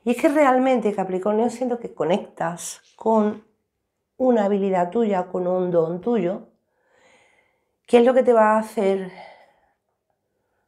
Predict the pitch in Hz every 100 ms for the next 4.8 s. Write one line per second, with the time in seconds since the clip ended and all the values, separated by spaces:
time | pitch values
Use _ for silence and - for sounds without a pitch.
0 | _ 170 139 - 180 175 - 220 262 277
1 | 220 208 - - _ _ _ _ _ _
2 | - 220 - 214 185 185 233 226 240 262
3 | 233 220 180 180 180 165 160 165 - 226
4 | 226 226 226 220 180 175 165 156